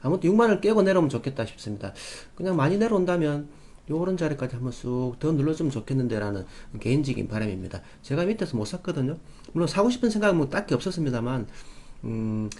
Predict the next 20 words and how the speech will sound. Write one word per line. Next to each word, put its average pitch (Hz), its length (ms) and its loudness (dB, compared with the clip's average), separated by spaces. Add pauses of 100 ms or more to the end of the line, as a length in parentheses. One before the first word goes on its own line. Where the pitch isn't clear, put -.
(260)
밑에서 208 300 2
못 120 100 6
샀는데 156 480 2
오 190 220 8
하긴 220 320 2
됐네 196 380 2
생각되니까 139 840 -4
어, 110 80 -6
내려오면 147 320 0
좋겠다 110 400 -6
이렇게 135 220 -6
생각합니다. 117 520 -8 (360)
아무튼 180 260 2
가지고 247 240 10
계신 180 260 6
분들이 147 280 4
있으면 120 280 0
그냥 127 200 0
올랐으면 135 340 -2
좋겠고 104 540 -8